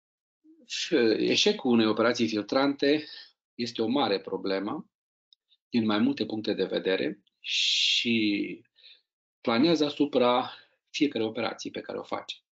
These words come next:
El apare datorită, în timpul fenomenelor de cicatri-, de vindecare la nivelul, uh, locului operației și apare datorită fibrozei care implică sclera,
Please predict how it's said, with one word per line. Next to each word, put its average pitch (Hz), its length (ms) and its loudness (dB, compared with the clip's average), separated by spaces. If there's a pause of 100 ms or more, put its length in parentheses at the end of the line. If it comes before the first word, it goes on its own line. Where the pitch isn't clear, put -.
(1200)
El 120 180 2
apare 127 260 2
datorită, 117 840 2
în 113 200 -4
timpul 110 280 -6
fenomenelor 101 720 -4
de 92 140 -6
cicatri-, 107 500 -4
de 104 80 2
vindecare 107 880 -2 (300)
la 101 120 -8
nivelul, 98 600 -2
uh, 92 460 -6 (440)
locului 127 420 -2
operației 113 840 -2 (640)
și - 180 0
apare 156 280 2
datorită 123 480 0
fibrozei 131 640 0
care 101 560 -2
implică 104 600 -8
sclera, 131 800 0